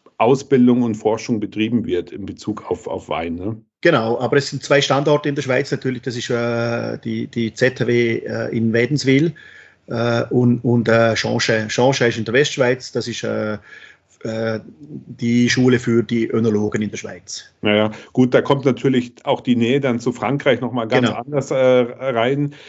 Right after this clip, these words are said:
Speaker 1: weil, äh, habe ich auch miterlebt, ich war auch ein paar Mal in Genf, dass, äh, ich will jetzt nicht sagen, dass man die Schweiz, äh, zweiteilen kann, aber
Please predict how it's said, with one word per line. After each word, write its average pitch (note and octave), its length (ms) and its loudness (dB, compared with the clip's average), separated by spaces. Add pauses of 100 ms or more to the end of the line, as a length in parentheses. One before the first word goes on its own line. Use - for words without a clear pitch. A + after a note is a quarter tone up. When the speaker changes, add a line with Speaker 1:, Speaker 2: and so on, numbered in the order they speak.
(220)
Speaker 1:
weil, A#2+ 300 2
äh, B2 200 0 (360)
habe B2+ 240 -4
ich B2+ 120 -4
auch D3 180 2
miterlebt, D3+ 520 2
ich B2+ 120 -6
war B2 80 2
auch B2+ 100 2
ein C3 80 -2
paar A#2+ 200 -4
Mal C3 120 0
in A#2+ 140 -2
Genf, D3 400 0 (920)
dass, A#2 360 0
äh, A2+ 340 2
ich A2 140 -10
will C3+ 80 0
jetzt C3 160 0
nicht G#2+ 120 -8
sagen, A#2 260 0
dass G#2 160 -4
man G#2 180 -6
die G#2 80 -8
Schweiz, G#2 500 -6
äh, G#2 260 -4
zweiteilen B2+ 680 2
kann, B2 240 0
aber A2+ 360 0